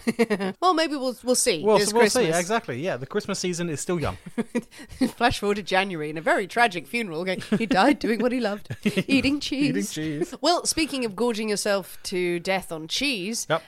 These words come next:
Speaker 1: and then poisoning anyone who tries to come near you to take the cheese away,
Speaker 2: Absolutely.
Speaker 1: I think it is time for us to thank our delicious Patreon
Speaker 2: We
Speaker 1: subscribers.
Speaker 2: certainly should. I'm sure they are all cheese fiends. <laughs> So,
Speaker 1: Sexy, sexy cheese
Speaker 2: sexy,
Speaker 1: fiends.
Speaker 2: sexy cheese fiends.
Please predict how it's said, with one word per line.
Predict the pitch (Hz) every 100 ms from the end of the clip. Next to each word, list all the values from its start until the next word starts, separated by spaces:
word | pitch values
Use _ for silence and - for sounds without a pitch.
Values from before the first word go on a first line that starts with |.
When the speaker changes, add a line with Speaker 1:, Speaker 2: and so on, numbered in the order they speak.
| -
Speaker 1:
and | 185 185 180
then | 180 175
poisoning | 254 320 247 220
anyone | 208 208
who | 202
tries | 214 202
to | -
come | 175
near | 196
you | 202
to | 156
take | - 226 226 202
the | 190
cheese | 214 202
away, | 170 202 175 180
Speaker 2:
Absolutely. | - 117 117 117
Speaker 1:
I | 196 214
think | 214 196
it |
is | 185
time | 202 196
for | 190
us |
to | 190
thank | 190 190
our | - 175
delicious | 170 170 170 175 214 - 156 -
Patreon | 220 196 202 190
Speaker 2:
We |
Speaker 1:
subscribers. | 190 175 - 165 160 - 226 185 180 185 190
Speaker 2:
certainly | 208 160 165
should. | - 170 180 -
I'm | 147 135 135 131 127
sure | - 151
they | 131
are | 120 127
all | 151 110
cheese | - 151 113
fiends. | 143 143 - - -
<laughs> | 196 - - 180 165 156 - - 113 - - - -
So, | - - - 151 -
Speaker 1:
Sexy, | - 143 170
sexy | - 123 - 156
cheese | - 165 165
Speaker 2:
sexy, | - 233 254
Speaker 1:
fiends. | 262 240 135
Speaker 2:
sexy | - - - 117
cheese | - 139
fiends. | - 143